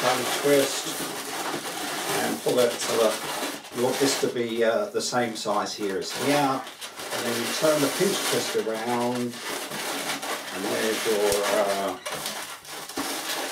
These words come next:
there's your space gun. And hold on to it here. There you go. One space gun. Hope you have lots of fun with it. <laughs> All right. Thanks for watching,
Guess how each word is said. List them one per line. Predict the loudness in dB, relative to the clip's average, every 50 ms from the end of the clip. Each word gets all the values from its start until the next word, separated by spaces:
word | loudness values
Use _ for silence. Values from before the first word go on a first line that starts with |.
| -2
there's | 0 0 0 0
your | 0 -2
space | -2 -2 -2 -2 -2 -2 -2 -2
gun. | -2 -2 -2 -2
And | -4 -6 -6 -6 -6 -6 -6 -6
hold | -4 -4 -2 0
on | 0 0 -2
to | -2 -4
it | -6
here. | -6 -4 -2 2 4 4 4 4 2 -2 -8 -16 -20 -20 -20 -16
There | -14 -12
you | -10 -6
go. | -4 -2 0 0 0 -2 -4 -8 -12 -14 -16 -16 -18 -18 -20 -12 -6
One | -2 0 2 2 0 -2 -4 -6
space | -6 -6 -6 -6 -4 -4 -2 -2 -2 -2
gun. | 0 0 0 0 -2 -4 -8 -12 -12 -10 -8 -8 -6 -6 -6 -6 -6 -6 -6 -6 -8 -8 -6 -4
Hope | -4 -4 -2 -2
you | -2
have | 0 0 0 0
lots | -2 -2 -2 -2
of | -4 -2
fun | 0 0 -2 0 0
with | 2 4
it. | 4 4 4 4 2 2 2 0 -2 -2
<laughs> | -4 -4 -4 -6 -2 2
All | 4 4
right. | 6 6 6 6 4 2 -2 -6 -10 -10 -12 -14 -8 -2
Thanks | 0 2 2 2 0
for | 0 2
watching, | 4 6 6 6 4 4 4 6 4 4